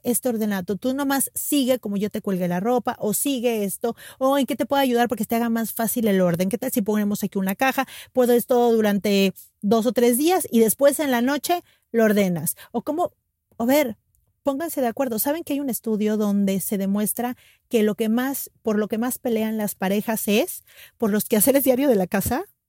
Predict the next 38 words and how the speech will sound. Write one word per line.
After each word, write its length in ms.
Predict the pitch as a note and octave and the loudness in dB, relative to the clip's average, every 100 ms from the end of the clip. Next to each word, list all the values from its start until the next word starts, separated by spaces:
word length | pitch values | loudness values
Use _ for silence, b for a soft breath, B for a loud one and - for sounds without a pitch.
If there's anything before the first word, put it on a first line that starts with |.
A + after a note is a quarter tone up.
| _ _ _ _ _ - | _ _ _ _ _ -4
Sí, 160 | - C#5 C5 - | 2 4 4 4
por 100 | A#3 | 4
a 60 | |
ver 120 | A#3 A#3+ | 4 2
quién 120 | C4 | 0
lava 160 | A#3 | 2
los 160 | G3+ F3 | 0 -2
trastes, 480 | A#3 B3 C4 C#4+ - | 0 0 0 -4 -4
quién 120 | A3+ | -4
fue 120 | A3 | -4
por 100 | G3+ | -4
los 240 | F#3 F#3 C4+ | -4 -4 -2
hijos, 320 | C#4 C#4+ A#3 | -2 -2 -4
es 100 | G#3+ | -4
que 80 | G#3 | -2
llegaste 340 | F#3+ F#3 F#3 | -2 -2 -4
tarde, 360 | B3 C4 C#4 B3+ | -2 0 0 -2
es 100 | - | -2
que 80 | |
le 100 | G#3+ | -2
diste 200 | F#3 - | -2 -4
permiso, 640 | F3+ F3+ G3 C#4 C4 C4+ B B B - | -6 -4 -2 0 0 -2 B B B -6
es 100 | - | -2
que 80 | |
no 80 | F4 | -2
tendiste 340 | D#4+ C#4+ B3 D4 | -2 -4 0 -2
la 100 | A#3+ | 0
cama, 480 | B3 C4 C#4 D4 | 0 0 0 0
es 120 | C4+ - | 0 0
que 80 | |
no 100 | A3+ | -2
tapaste 320 | A3+ A3 G#3+ A3 | -2 -2 -2 -2
la 120 | F#3+ | -2
pasta 220 | G3 G#3 | -2 -2
de 80 | F#3 | 0
dientes. 440 | G#3+ A#3 C4 - b b b _ _ | 0 0 -4 -4 b b b _ _
Puras 480 | C#4+ C#4+ C#4+ C#4 - | -4 -2 -4 -8 -6
tonterías, 1000 | A#3 A3 F#3+ G#3+ A#3+ A3+ B3 C4+ - | -4 -4 -4 -2 0 -2 -4 -8 -14